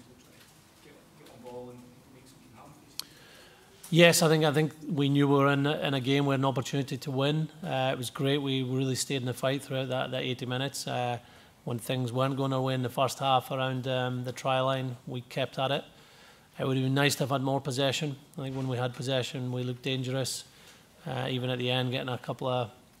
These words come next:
Speaker 2: uh, line breaks, uh, put us in positions to win.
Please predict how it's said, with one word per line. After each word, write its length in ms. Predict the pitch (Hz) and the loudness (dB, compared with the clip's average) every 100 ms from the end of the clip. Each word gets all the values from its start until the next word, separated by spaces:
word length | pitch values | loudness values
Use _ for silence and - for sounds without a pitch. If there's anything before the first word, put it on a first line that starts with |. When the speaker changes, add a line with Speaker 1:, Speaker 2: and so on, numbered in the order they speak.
| - - | -14 -10
Speaker 2:
uh, 140 | 131 | -4
line 240 | 131 131 | -2 -2
breaks, 480 | 123 131 127 - - | -2 -2 -2 -4 -4
uh, 300 | 139 127 123 - - - - - - - | -2 -4 -4 -8 -18 -20 -20 -20 -20 -8
put 160 | - 143 | 0 2
us 140 | 120 | 2
in 80 | 127 | -2
positions 420 | 117 131 135 120 | -2 -2 -2 -4
to 100 | 139 | -4
win. 300 | 127 135 135 | -2 -2 -4